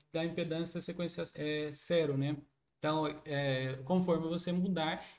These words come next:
esse parâmetro vai mudar e sua resposta à sequência zero vai mudar.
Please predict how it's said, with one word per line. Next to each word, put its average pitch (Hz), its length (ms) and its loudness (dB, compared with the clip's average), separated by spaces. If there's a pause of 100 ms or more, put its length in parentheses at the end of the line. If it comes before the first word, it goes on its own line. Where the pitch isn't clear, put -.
esse 208 260 4
parâmetro 135 420 0
vai 151 160 2
mudar 156 300 0
e 151 60 -4
sua 156 240 2
resposta 156 640 2
à 139 40 -6
sequência 147 360 -2
zero 139 240 -4
vai 147 140 -2
mudar. 156 360 -2